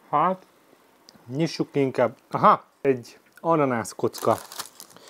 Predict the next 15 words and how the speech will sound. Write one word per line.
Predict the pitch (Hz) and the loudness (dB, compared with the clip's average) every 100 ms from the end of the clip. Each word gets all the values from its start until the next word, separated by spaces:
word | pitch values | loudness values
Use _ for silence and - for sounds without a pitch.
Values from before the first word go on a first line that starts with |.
| - - - - - _ _ - | -20 -20 -20 -20 -20 _ _ -8
Azt | 143 | -2
hittem, | 175 - 147 | 0 2 2
hogy | 147 | 4
a | 143 | 4
szósz | - 147 135 | 4 2 2
ananászos | 131 117 117 117 - 143 - - _ - - | 0 0 -2 -2 4 4 2 -14 _ -20 -8
benne, | 131 127 139 151 - - - - - - _ | 0 0 2 -2 -4 -20 -20 -20 -20 -20 _
de | 131 | -4
akkor | - 135 | 2 2
vannak | 139 131 120 | 4 2 0
benne | 120 120 | 0 -2
ananász | 123 120 117 - | -2 -2 -4 -2
kockák | 135 131 135 123 135 | -2 0 2 2 0
is. | 120 - - - - _ _ _ _ - - - | -6 -12 -20 -20 -20 _ _ _ _ -20 -20 -10
Pizzaszósz. | 139 139 151 - 147 165 - | -2 4 4 6 6 6 4